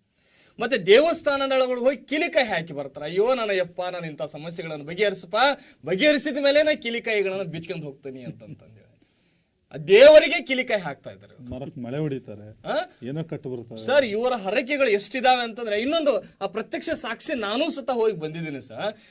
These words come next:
Speaker 1: ಅಲ್ಲೇ ಶಿರ್ಸಿ ಪಕ್ಕ ಯಲ್ಲಾಪುರ, ಒಂದು ಯಲ್ಲಾಪುರದ ಗ್ರಾಮ ಪಕ್ಕದಲ್ಲಿ, ಆ, ಗಂಟಿ ಗಣಪ ಅಂತಂದೇಳಿ ಒಂದು ಸ್ಥಳ ಇದೆ ಸರ್. ಆ ಗಂಟಿ ಗಣಪ ದೇವಸ್ಥಾನಕ್ಕೆ ಒಂದು ಗಂಟಿ ಕೊಟ್ಬಿಟ್ರೆ ಏನ,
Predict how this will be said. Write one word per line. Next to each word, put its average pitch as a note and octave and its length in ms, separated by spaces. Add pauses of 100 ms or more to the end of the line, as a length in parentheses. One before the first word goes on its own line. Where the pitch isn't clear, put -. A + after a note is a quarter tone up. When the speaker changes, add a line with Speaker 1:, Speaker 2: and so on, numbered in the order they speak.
Speaker 1:
ಅಲ್ಲೇ C4 160
ಶಿರ್ಸಿ B3+ 500
ಪಕ್ಕ A#3 200 (160)
ಯಲ್ಲಾಪುರ, A3+ 460
ಒಂದು G3+ 280
ಯಲ್ಲಾಪುರದ G#3+ 460
ಗ್ರಾಮ F3+ 320
ಪಕ್ಕದಲ್ಲಿ, E3+ 540 (440)
ಆ, F3+ 340
ಗಂಟಿ B3 400
ಗಣಪ C4 340
ಅಂತಂದೇಳಿ A#3 320
ಒಂದು G3 220
ಸ್ಥಳ D#3+ 300
ಇದೆ C#3+ 180
ಸರ್. C3 300 (600)
ಆ A#3+ 140
ಗಂಟಿ A#3+ 440
ಗಣಪ C#4 280 (100)
ದೇವಸ್ಥಾನಕ್ಕೆ A#3+ 760
ಒಂದು A#3 320
ಗಂಟಿ A#3+ 400
ಕೊಟ್ಬಿಟ್ರೆ B3+ 640
ಏನ, A3+ 440